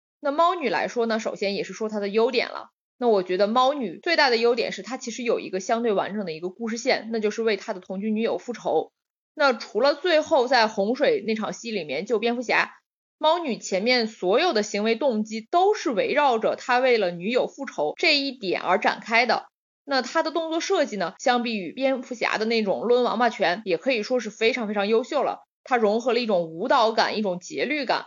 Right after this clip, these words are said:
而且和猫咪的动作也很相像。她同时呢，也能够展现初出茅庐的猫女作为普通人的一面，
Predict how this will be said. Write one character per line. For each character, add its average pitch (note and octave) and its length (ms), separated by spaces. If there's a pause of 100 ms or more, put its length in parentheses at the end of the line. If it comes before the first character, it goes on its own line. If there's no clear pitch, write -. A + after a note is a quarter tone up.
而 F#3+ 160
且 A3 160
和 F#3+ 180
猫 D4 260
咪 F4 160
的 C#4 120
动 A#3+ 160
作 F#3+ 100
也 D#3+ 160
很 G#3 160
相 B3 240
像。 C#4+ 280 (420)
她 C#4+ 200
同 A#3 280
时 - 140
呢， C#4 260
也 F3+ 240
能 E3+ 220
够 E4+ 180
展 - 260
现 A3+ 340
初 - 140
出 D4+ 140
茅 A3+ 240
庐 C4+ 120
的 B3+ 80
猫 C4+ 280
女 A3 340
作 C4+ 120
为 D4 100
普 - 160
通 C4+ 160
人 G3+ 100
的 G3 60
一 D#3+ 160
面， F3+ 260